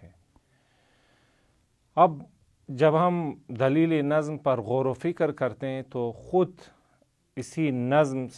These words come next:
کے ذریعے، کائنات میں موجود اس order کے ذریعے، اس نظم و ترتیب اور ہم آہنگی کے ذریعے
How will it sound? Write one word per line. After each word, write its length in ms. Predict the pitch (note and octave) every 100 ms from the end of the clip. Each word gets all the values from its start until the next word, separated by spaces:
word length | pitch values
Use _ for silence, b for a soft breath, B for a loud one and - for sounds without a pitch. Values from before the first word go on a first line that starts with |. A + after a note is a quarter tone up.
| -
کے 140 | - A2+
ذریعے، 560 | G2+ G#2 A2 A2 G#2+ G2+
کائنات 640 | - G#2+ A2 A#2 B2+ -
میں 120 | A2+ G#2+
موجود 600 | G#2 G#2 G2 A#2+ A#2+ A#2 -
اس 360 | A2 - - - -
order 400 | A2+ A2 B2+ B2+
کے 200 | - A#2+
ذریعے، 520 | F#2+ G#2 G2+ G#2 G2+
اس 320 | - A2+ - A2
نظم 460 | A2+ A#2+ G#2+ A#2
و 220 | A2 G#2 G2 _
ترتیب 600 | - A2 G#2 - B2 A2+ G#2+
اور 140 | G#2
ہم 340 | E2+ - G#2+
آہنگی 380 | G#2+ G#2+ A#2 D3+
کے 180 | D3+ C3
ذریعے 520 | G2 A2 G#2+ A#2+ C3